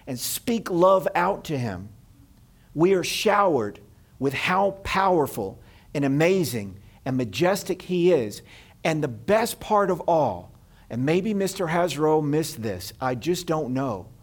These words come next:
The best part of all is there's absolutely no way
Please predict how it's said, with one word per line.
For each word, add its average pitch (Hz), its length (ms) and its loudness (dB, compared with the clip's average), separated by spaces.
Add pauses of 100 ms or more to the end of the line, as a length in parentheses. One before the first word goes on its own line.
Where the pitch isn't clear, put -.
(560)
The 123 60 -6
best 170 320 -2
part 196 240 0
of 180 120 -2
all 127 440 2 (260)
is 117 120 -6
there's 123 180 -4 (140)
absolutely 151 720 -2
no 135 300 2
way 147 580 2